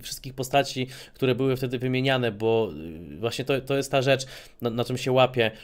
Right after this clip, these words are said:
y, że ja często mówię, że ludzie mają krótką pamięć w internecie i oni pamiętują tylko te ostatnie wydarzenia i oceniają influencera przez pryzmat ostatnich wydarzeń,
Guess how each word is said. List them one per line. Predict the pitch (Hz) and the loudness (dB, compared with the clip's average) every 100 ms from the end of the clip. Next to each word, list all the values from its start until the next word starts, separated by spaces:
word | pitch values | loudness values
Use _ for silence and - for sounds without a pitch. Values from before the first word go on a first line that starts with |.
| - - | -16 -8
y, | 104 | -6
że | 104 123 123 110 - | 0 4 4 2 -4
ja | - 120 131 | -8 0 2
często | 147 139 131 | 2 0 0
mówię, | 135 131 | 0 0
że | 123 | 0
ludzie | 127 131 139 | 0 -2 0
mają | 131 127 | 0 0
krótką | 127 139 139 | -2 -4 -4
pamięć | 127 151 160 131 | 0 2 2 0
w | |
internecie | 123 120 117 120 113 123 135 - - - | -2 0 0 0 0 0 0 -2 -10 -10
i | 113 123 | 0 2
oni | 135 | 2
pamiętują | 131 127 127 131 131 127 | 0 0 0 0 2 2
tylko | 131 131 131 | 0 -4 0
te | 131 | 0
ostatnie | 127 139 135 131 | 2 2 2 -2
wydarzenia | 123 127 123 147 135 117 | 0 2 4 4 4 2
i | 113 | 2
oceniają | 120 - 123 127 123 | 0 0 0 2 2
influencera | 123 123 123 120 131 131 | 0 0 0 2 2 2
przez | 127 120 | 2 -4
pryzmat | 135 127 131 | -4 -2 -2
ostatnich | 127 - 131 135 120 | -2 2 2 0 -2
wydarzeń, | 131 165 131 131 | 4 4 6 4